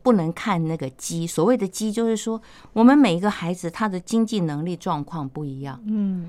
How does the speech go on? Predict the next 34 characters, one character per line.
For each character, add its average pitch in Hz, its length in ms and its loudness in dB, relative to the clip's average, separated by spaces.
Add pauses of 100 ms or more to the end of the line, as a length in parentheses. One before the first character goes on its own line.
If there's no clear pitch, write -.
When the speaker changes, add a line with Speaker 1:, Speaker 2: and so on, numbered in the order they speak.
(140)
Speaker 2:
嗯。 175 80 -10
Speaker 1:
那 370 140 4
如 277 120 6
果 285 140 6
我 160 60 2
们 196 120 2
要 226 140 0
说 226 300 -2
，“哎 262 220 6
呀， 240 180 6
你 190 320 0 (300)
拿 202 200 6
多 254 160 4
少 208 100 6
钱 196 240 0
给 180 140 0
爸 196 260 2
爸 170 140 0
妈 175 240 2
妈， 170 380 -2
Speaker 2:
嗯。 240 80 4
Speaker 1:
那 285 160 10
才 202 180 0
叫 226 180 6
做 214 160 2
孝 208 280 4
顺。” 185 280 -2 (420)
那 277 280 8
我 175 140 4
的 170 120 4
环 175 240 2
境 214 180 4
不 202 140 2
好， 165 380 -2